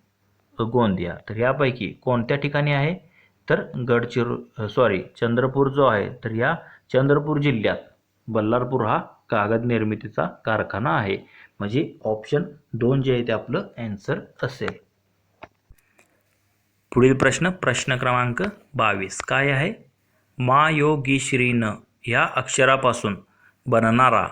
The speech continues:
तसेच अर्थपूर्ण शब्द तयार केला असता, तर त्याचे मधले अक्षर काय असेल? तर आता मा, योग, गी, श्री, न यापैकी तुम्ही जर पाहिलं, तर श्रीमान योगी हा शब्द होतो, श्रीमान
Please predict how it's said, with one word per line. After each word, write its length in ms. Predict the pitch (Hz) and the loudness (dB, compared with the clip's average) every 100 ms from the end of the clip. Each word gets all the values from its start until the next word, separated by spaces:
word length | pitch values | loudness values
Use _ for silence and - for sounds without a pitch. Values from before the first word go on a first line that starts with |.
| - - _ _ _ _ 120 | -8 -20 _ _ _ _ -2
तसेच 400 | - 147 143 - | 2 0 0 0
अर्थपूर्ण 640 | 135 147 147 147 139 147 | 2 2 0 0 2 0
शब्द 840 | 147 143 131 123 - _ _ _ 135 143 | 0 2 2 0 -8 _ _ _ 0 2
तयार 220 | 127 117 117 | 4 2 2
केला 200 | 123 110 | 2 0
असता, 340 | 107 - 120 127 | 0 -4 -4 -2
तर 100 | 127 | -2
त्याचे 340 | 127 113 139 | 0 0 2
मधले 380 | 131 123 113 120 | 2 2 0 2
अक्षर 440 | 127 - - 147 196 - _ _ _ | 2 0 -2 -2 -2 -12 _ _ _
काय 260 | - 98 127 | -4 -2 -2
असेल? 480 | - 113 - - _ | -6 -6 -8 -12 _
तर 60 | 113 | -2
आता 220 | 110 131 | 0 0
मा, 320 | 123 123 135 | 2 2 4
योग, 360 | 135 131 139 123 | 4 4 2 0
गी, 280 | 123 123 131 | -2 0 0
श्री, 340 | - 113 113 | -2 0 2
न 100 | 107 104 - _ - _ 120 | 0 -2 -8 _ -20 _ 0
यापैकी 460 | 120 127 127 127 | 0 2 0 0
तुम्ही 240 | 131 127 127 | 0 2 2
जर 100 | 135 | 0
पाहिलं, 440 | 131 113 98 104 | 0 -2 -2 -6
तर 160 | - 117 | -4 -4
श्रीमान 540 | - 123 123 123 147 | 0 2 4 4 2
योगी 280 | 151 127 113 | 2 2 2
हा 140 | 120 147 | 0 0
शब्द 280 | 113 101 | -2 -2
होतो, 320 | 98 95 - 98 | -4 -6 -10 -16
श्रीमान 1800 | - 117 120 127 143 147 - _ _ _ - 113 113 117 120 113 113 | -6 -2 0 0 -2 -6 -18 _ _ _ -6 -2 0 0 -2 -2 0